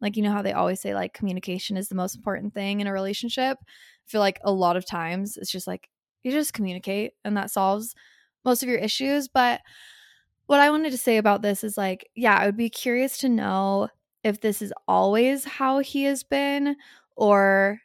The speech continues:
if, like, he's going through a phase or something like that. And not only with the personal hygiene thing, but also with,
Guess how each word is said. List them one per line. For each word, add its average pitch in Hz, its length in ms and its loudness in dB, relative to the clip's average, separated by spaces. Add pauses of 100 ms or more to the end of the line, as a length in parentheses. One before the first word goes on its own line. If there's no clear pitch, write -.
(580)
if, - 500 -2 (640)
like, 196 220 0
he's 208 280 -2
going 190 300 2
through 180 220 -2
a 202 80 -6
phase 269 840 0
or 269 100 -4
something 262 320 0
like 262 200 0
that. 262 300 6
And 226 120 0
not 262 220 2
only 208 240 0
with 208 140 -4
the 196 80 -4
personal 202 340 -6
hygiene 196 420 -4
thing, 202 300 -4
but 196 140 -2
also 190 340 -2
with, 185 360 -4